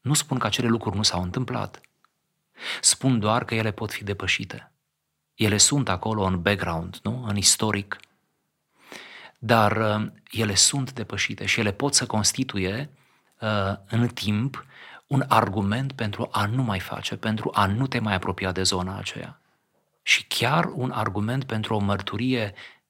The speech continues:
explicită în fața altora, care,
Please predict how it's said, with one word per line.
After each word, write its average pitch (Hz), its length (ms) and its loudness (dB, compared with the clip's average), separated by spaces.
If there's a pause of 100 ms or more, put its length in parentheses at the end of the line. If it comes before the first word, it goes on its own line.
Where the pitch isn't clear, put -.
(220)
explicită 117 1040 -2 (520)
în 110 100 -14
fața 127 280 -2
altora, 101 540 -6
care, 107 380 -6